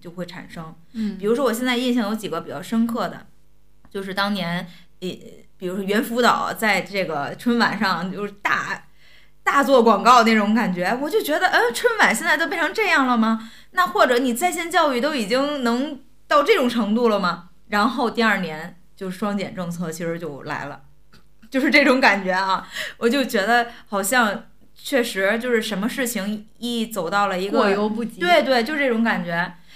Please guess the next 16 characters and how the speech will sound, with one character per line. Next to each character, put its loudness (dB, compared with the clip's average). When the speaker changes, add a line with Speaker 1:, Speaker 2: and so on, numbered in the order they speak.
Speaker 1:
然 0
后 2
这 0
是 0
当 0
时 -4
我 -6
就 -4
对 -4
这 -2
个 0
印 -6
象 -6
很 -10
深 -10
刻。 -10